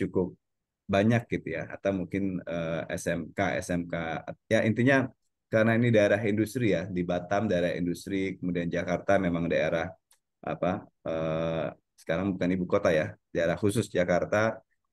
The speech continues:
kemudian juga Jogja yang daerah pendidikan, itu tenaga talenta digitalnya termasuk yang oversupply. Tapi sebagian besar tenaga kerja kita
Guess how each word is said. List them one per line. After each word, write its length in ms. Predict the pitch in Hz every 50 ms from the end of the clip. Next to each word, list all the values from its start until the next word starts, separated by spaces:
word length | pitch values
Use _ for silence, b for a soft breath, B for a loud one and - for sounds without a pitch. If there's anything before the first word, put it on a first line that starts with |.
| _ _
kemudian 400 | - 85 85 82 82 85 85 82
juga 560 | 80 85 82 85 92 87 82 85 85 82 82 92 - _ _ _ -
Jogja 400 | 95 92 90 - _ - 113 104
yang 160 | 95 90 87 87
daerah 320 | 85 85 85 85 85 85 - _
pendidikan, 640 | 98 95 92 87 82 80 - - 110 123 147 165
itu 480 | - 92 90 - 151 131 120 - - - _ _ _ _ _ _ _ _ _ _ _ _ _ _ _ _ _ _ _ _ _ _
tenaga 480 | 120 117 117 117 113 113 110 107 113 113
talenta 400 | 113 - 110 113 113 110 113 110
digitalnya 800 | 101 101 104 104 101 95 104 98 - 104 101 101 117 131 135 131
termasuk 480 | - - 92 95 90 90 - 117 107 -
yang 320 | 98 90 87 85 82 80 - 92
oversupply. 640 | 90 - - 104 - 107 95 - 82 73 69 58 - _ _ _ _
Tapi 240 | _ 123 120 - -
sebagian 400 | - - 135 120 120 131 131 131
besar 480 | 117 120 117 - - 151 147 143 160 156 156 - _ _ _ _ _ _ _ _ - - - _ _ -
tenaga 560 | 131 123 123 123 120 120 113 123 117 113 113
kerja 480 | - - 117 110 104 101 117 110 107
kita 560 | 107 113 101 90 - - 87 82 78 - -